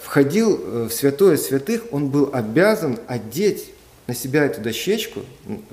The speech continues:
повесить её себе, э, на грудь и с ней входить в святое святых, потому что он представлял весь израильский народ. И, естественно, вот эти камни,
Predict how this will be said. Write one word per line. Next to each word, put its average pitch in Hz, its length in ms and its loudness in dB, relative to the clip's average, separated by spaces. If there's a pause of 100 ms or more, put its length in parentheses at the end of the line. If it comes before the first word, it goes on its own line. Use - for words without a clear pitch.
повесить 165 400 0
её 127 120 2
себе, 120 400 2 (280)
э, 113 240 2
на 107 140 0
грудь 156 360 0 (720)
и 156 80 6
с - 180 2
ней 175 640 4 (100)
входить 175 460 -2 (200)
в - 80 -16
святое 143 420 0
святых, 143 420 -2 (280)
потому 175 320 4
что 160 240 -2 (200)
он 202 460 4 (760)
представлял 185 800 2 (320)
весь 156 480 0 (140)
израильский 127 640 0
народ. 135 400 2 (220)
И, 143 520 6
естественно, 143 480 -2
вот 139 160 2
эти 151 160 0
камни, 143 580 2